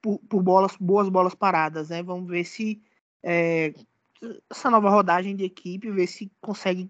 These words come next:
cobradores à altura que consigam. A gente já sabe que, por exemplo, o Rodalega consegue bater falta muito bem, inclusive bateu uma falta muito bem. Então, assim,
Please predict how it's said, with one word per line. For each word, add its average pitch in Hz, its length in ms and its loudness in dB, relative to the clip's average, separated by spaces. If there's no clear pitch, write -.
cobradores 175 1120 0
à 185 100 6
altura 190 460 0
que 208 160 -10
consigam. 214 680 -6
A 190 40 -4
gente 185 100 -2
já 208 60 0
sabe 226 280 4
que, 247 120 -8
por 226 200 -6
exemplo, 202 240 -4
o - 20 -6
Rodalega 190 460 0
consegue 208 300 -4
bater 202 260 -2
falta 196 260 -2
muito 202 220 -10
bem, 180 160 -6
inclusive 170 320 -8
bateu 180 340 -2
uma 180 80 -2
falta 175 280 -6
muito 170 240 -12
bem. 156 280 -6
Então, 220 280 2
assim, 262 400 0